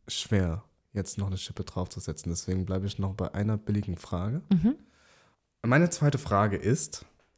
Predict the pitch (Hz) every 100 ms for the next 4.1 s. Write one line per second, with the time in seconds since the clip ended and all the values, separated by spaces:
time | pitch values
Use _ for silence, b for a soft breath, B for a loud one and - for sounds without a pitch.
0 | _ 101 90 107 - - - _ _ _
1 | _ _ _ _ _ _ _ 101 90 98
2 | 117 151 104 107 - 110 92 95 92 107
3 | - 135 175 - _ _ _ _ 92 90
4 | 85